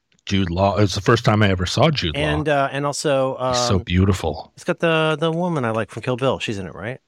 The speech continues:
Speaker 1: Yes, she is.
Speaker 2: Yeah.
Speaker 1: Also one of the, I guess I'd seen her already.
Speaker 2: And then who's the other one I always forget? Is it
Speaker 1: Ethan
Speaker 2: Matt Damon?
Speaker 1: Hawke.
Speaker 2: Ethan Hawke. There you go. Oh, I love him.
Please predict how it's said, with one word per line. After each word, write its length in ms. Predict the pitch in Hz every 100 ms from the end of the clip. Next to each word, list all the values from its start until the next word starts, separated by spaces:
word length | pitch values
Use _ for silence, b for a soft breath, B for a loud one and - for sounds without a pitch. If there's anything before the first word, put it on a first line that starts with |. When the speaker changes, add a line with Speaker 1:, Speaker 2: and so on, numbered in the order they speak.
| _
Speaker 1:
Yes, 280 | 92 90 87
she 240 | - 92
is. 420 | 110 143 101 98
Speaker 2:
Yeah. 180 | 107 90 82 _ _ -
Speaker 1:
Also 400 | 107 - 110 98
one 280 | 101 95 92
of 60 |
the, 220 | 90 92 -
I 120 | 127
guess 360 | 220 220 - -
I'd 260 | 110 95 95
seen 720 | - - - - 90 80 76
her 320 | - 78 78
already. 480 | 57 - - - -
Speaker 2:
And 120 | 202
then 100 | 262
who's 160 | 269 247
the 100 | 254
other 120 | 254
one 160 | 196 131
I 60 |
always 180 | 117 117
forget? 380 | - 120 104 90
Is 100 | 110
it 80 | 156
Speaker 1:
Ethan 220 | 190 240
Speaker 2:
Matt 80 | 190
Damon? 140 | 160
Speaker 1:
Hawke. 320 | 302 202 - 107
Speaker 2:
Ethan 220 | 101 90
Hawke. 200 | 87 80
There 100 | 107
you 80 | 90
go. 80 | 80 -
Oh, 80 |
I 160 | 123 104
love 320 | 87 87 58
him. 240 | 90 80